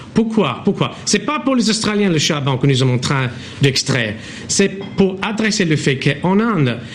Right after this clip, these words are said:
il y a jusque trois cents millions d'habitants qui sont privés d'électricité. Qui fait que,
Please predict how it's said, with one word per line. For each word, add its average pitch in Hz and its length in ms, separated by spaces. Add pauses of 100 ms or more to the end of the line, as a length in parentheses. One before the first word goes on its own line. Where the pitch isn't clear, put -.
(140)
il 175 100
y 175 100
a 165 40
jusque 180 440
trois 247 420
cents - 480
millions 196 520
d'habitants 180 640 (200)
qui 185 100
sont 175 200
privés 208 420
d'électricité. 220 920 (640)
Qui 240 140
fait 302 260
que, 123 300